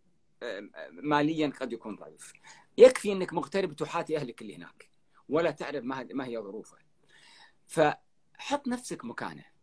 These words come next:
وفي ظروفه، يعني، خذ مخك وحطه مكانه علشان تفكر بطريقته. لو وقع عليك هذا الظلم لا ترضى أن تكون في مكان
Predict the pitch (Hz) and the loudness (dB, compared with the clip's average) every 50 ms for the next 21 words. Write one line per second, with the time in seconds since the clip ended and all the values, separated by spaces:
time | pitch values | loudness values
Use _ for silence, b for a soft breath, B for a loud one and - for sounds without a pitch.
0 | _ _ _ _ _ _ _ _ _ _ _ _ _ _ 139 120 135 151 139 139 | _ _ _ _ _ _ _ _ _ _ _ _ _ _ -6 0 2 4 4 4
1 | 147 156 139 110 - 82 - - _ _ _ _ b b b b _ - - - | 4 2 0 -2 -4 -12 -16 -18 _ _ _ _ b b b b _ -18 -16 -14
2 | - - - 202 175 180 226 233 - - 226 240 - - - - - 180 185 - | -10 0 2 4 6 8 8 8 8 8 6 6 4 -2 -12 -8 -6 -6 0 2
3 | 180 160 147 135 - - 107 87 82 - B B B B B B - 175 185 180 | 2 2 2 0 -2 -4 -4 -4 -8 -14 B B B B B B 4 4 4 4
4 | 202 202 190 185 - - - 277 269 - - 202 208 196 151 - _ 180 190 226 | 2 -2 -4 -4 -8 -4 -4 -4 -4 -2 0 2 2 2 0 0 _ 2 4 4
5 | 269 277 - - - 156 120 - _ - 175 185 165 160 233 262 - 262 202 180 | 2 0 -4 -4 -4 -4 -4 -4 _ 2 4 4 6 6 4 4 6 6 6 6
6 | 175 170 175 196 208 226 226 - - 214 226 226 - _ _ _ _ _ _ _ | 6 4 0 0 -2 -4 -4 -4 -8 -10 -10 -10 -14 _ _ _ _ _ _ _
7 | - 143 208 247 247 214 196 170 139 131 185 220 190 135 101 - _ _ _ - | -12 -8 -6 -6 -4 -2 -4 -4 -4 -2 -2 -2 -2 -4 -10 -16 _ _ _ -10
8 | 156 190 233 269 269 247 - - 233 240 240 202 180 202 196 185 156 147 180 175 | -6 -4 -4 -4 -4 -6 -8 -10 -10 -10 -10 -8 -6 -6 -6 -6 -6 -10 -12 -14
9 | 151 - 170 - - 175 185 185 175 165 - 175 170 156 156 151 - 170 160 160 | -10 -10 -12 -10 -8 -8 -8 -8 -10 -10 -8 -8 -6 -6 -6 -8 -6 -6 -6 -6
10 | 151 151 151 147 | -6 -6 -8 -8